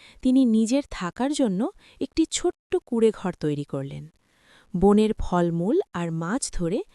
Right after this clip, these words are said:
কোনো মতে জীবন বাঁচাতে লাগলেন। একদিন খাবারের সন্ধানে তিনি বনের একটু গভীরে গিয়েছিলেন।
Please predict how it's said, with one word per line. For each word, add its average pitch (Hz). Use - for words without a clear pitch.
কোনো 330
মতে 330
জীবন 196
বাঁচাতে 151
লাগলেন। 143
একদিন 247
খাবারের 320
সন্ধানে 196
তিনি 269
বনের 226
একটু 226
গভীরে 170
গিয়েছিলেন। 143